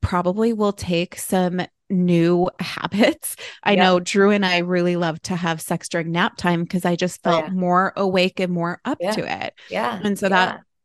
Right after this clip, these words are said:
Speaker 1: you know, day sex was not something that we did before. And,
Speaker 2: Mm-hmm.
Speaker 1: and that was just at the time. Also,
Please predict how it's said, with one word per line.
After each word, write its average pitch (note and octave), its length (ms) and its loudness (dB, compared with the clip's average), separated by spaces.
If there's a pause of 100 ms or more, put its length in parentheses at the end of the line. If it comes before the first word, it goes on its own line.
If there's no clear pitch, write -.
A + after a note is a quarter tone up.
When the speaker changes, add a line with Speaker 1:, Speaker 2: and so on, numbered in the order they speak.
(160)
Speaker 1:
you G3 120 0
know, F3+ 160 0
day F3+ 280 0
sex G3 260 -4
was F#3+ 220 -2
not F3 200 -4
something F#3 360 0
that F3+ 200 2
we G3 140 4
did F#3 240 2
before. F#3 460 -2
And, F#3+ 280 -2 (280)
Speaker 2:
Mm-hmm. E3+ 160 -4
Speaker 1:
and G3+ 180 2
that F3+ 220 2
was G#3 180 0
just F#3+ 320 -4 (160)
at F3+ 220 -2
the G3 100 -2
time. A#3+ 400 -4 (140)
Also, G#3+ 400 -2